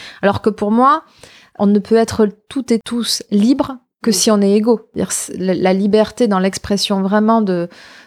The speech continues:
Speaker 1: de son émancipation, euh, individuelle n'a de sens que, euh, dans la déconstruction des dominations collectives. Donc
Speaker 2: Mm.
Speaker 1: là-dessus, quand on en, quand on joue l'un contre l'autre,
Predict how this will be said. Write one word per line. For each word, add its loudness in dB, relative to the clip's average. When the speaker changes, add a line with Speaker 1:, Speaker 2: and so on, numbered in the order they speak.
Speaker 1:
de -2
son 0
émancipation, 0
euh, 2
individuelle 2
n'a 4
de 0
sens -2
que, 2
euh, -2
dans 0
la 2
déconstruction -2
des 2
dominations -2
collectives. -8
Donc -2
Speaker 2:
Mm. -2
Speaker 1:
là-dessus, 0
quand 0
on 0
en, -2
quand -2
on 0
joue 0
l'un 2
contre -4
l'autre, 0